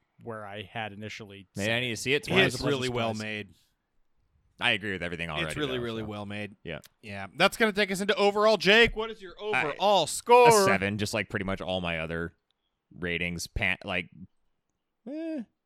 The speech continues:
Speaker 2: that'd be about the average. We don't need to do that exercise anymore. I gave it a seven. Uh, this is a good movie. It is
Speaker 1: Your average is a six point one one nine.
Speaker 2: Okay, so I gave it a little bit of a tilt up. That's, that feels right here. I, this
Speaker 1: Your, sorry, your, my bad.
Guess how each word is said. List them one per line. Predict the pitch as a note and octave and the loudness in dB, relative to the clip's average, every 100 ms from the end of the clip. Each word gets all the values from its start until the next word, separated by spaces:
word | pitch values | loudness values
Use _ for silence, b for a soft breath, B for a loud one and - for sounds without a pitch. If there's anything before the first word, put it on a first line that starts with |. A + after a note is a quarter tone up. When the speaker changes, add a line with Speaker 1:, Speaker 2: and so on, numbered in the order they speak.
| _ _ | _ _
Speaker 2:
that'd | - | -2
be | E4 | 0
about | B3 G2+ F#2 | 2 0 -2
the | F2 | -4
average. | D#2 D#2 D#2+ | -4 -6 -6
We | F#2 | -8
don't | E2+ | -8
need | D#2 | -10
to | |
do | D2 D2+ | -10 -8
that | D2+ | -8
exercise | D#2+ - E2 D#2+ | -8 -6 -6 -4
anymore. | E2 G#2 | -4 -2
I | |
gave | D#3+ C3+ | -2 -2
it | |
a | |
seven. | - D#2 D2 - _ - | -4 -6 -6 -10 _ -4
Uh, | E2+ E2 D#2+ C#2+ | -2 0 -2 -2
this | G2 | -4
is | G#2+ | -2
a | G#2 | -2
good | F2 G#2+ G#2+ F#2 | 0 0 0 0
movie. | G2 F#2 F#2 F2+ - _ | -2 -2 -2 -4 -6 _
It | F#2 F2 | -4 -2
is | F2+ F2+ E2+ - - _ _ - | -2 -2 -4 -8 -12 _ _ -4
Speaker 1:
Your | D#3+ E3 | 2 4
average | D#3 D#3+ C3 | 4 4 0
is | A#2+ | -2
a | B2 | -2
six | - F#3 | -2 -4
point | - B2 G#2 | -4 -6 -4
one | A#2+ D#3+ | -4 -2
one | D#3 C#3+ | -2 0
nine. | F2+ | 0
Speaker 2:
Okay, | F#2 | 0
so | G#2+ | 0
I | G#2 | 2
gave | A2 A#2+ | 2 2
it | |
a | B2 | 0
little | C3 | -2
bit | C3 | -2
of | |
a | C3+ | -4
tilt | D3+ C#3 | -6 -4
up. | C#3+ - - _ _ | -6 -8 -18 _ _
That's, | G#2+ G#2+ - - - _ _ - | -4 -4 -6 -12 -12 _ _ -6
that | - | -2
feels | - A#2+ G2+ | 0 0 0
right | E2+ F2+ | -6 -4
here. | G#2 A#2 C#3+ | -2 -4 -2
I, | D3 D3 | -2 2
this | F3 A3 E3 | 2 2 2
Speaker 1:
Your, | E3+ G3+ G3+ | 2 4 2
sorry, | - G3+ D#3 C#3+ | 2 4 4 4
your, | E3 G3 F3 D3+ D#3+ | 6 8 8 4 -8
my | D#3+ D3+ D3+ | -12 0 0
bad. | B2+ | 0